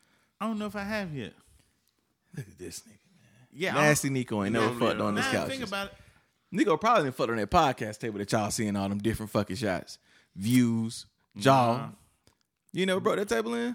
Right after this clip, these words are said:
Speaker 1: Nah, we don't really fuck on nothing no more.
Speaker 3: Just in the bedroom.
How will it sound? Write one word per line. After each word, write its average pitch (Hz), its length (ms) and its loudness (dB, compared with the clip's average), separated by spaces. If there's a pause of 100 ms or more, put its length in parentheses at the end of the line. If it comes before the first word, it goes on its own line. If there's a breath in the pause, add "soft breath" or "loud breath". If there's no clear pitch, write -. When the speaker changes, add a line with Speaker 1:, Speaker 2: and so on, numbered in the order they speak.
(140)
Speaker 1:
Nah, 123 260 -8
we 196 120 -4
don't 208 140 -6
really 156 160 -6
fuck 160 260 -12
on 117 140 -8
nothing 101 180 -10
no 104 140 -10
more. 98 280 -10 (160)
Speaker 3:
Just - 140 -20
in 104 40 -18
the 101 100 -18
bedroom. 107 500 -12